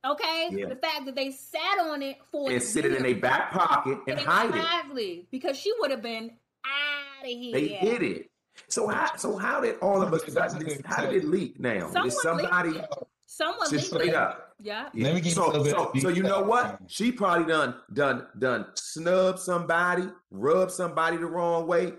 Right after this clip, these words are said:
Speaker 2: Something went on. Why would I
Speaker 3: So
Speaker 2: all of a sudden just, and I'm sitting on this and I'm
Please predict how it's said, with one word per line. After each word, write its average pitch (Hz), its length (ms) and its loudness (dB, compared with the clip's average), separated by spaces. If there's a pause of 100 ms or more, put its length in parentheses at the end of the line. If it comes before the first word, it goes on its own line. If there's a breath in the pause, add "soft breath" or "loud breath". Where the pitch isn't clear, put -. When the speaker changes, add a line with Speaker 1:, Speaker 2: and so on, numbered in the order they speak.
(120)
Speaker 2:
Something - 460 -2
went 180 140 0
on. 170 300 -2 (380)
Why 165 260 2
would 135 100 0
I 202 180 2
Speaker 3:
So 175 120 -6
Speaker 2:
all 190 100 -4
of 196 80 -8
a 185 60 -4
sudden 185 340 -4
just, 170 220 -4
and 143 100 -4
I'm 175 140 0
sitting 190 400 0
on 196 160 -4
this 202 160 -2
and 147 120 -4
I'm 175 220 -4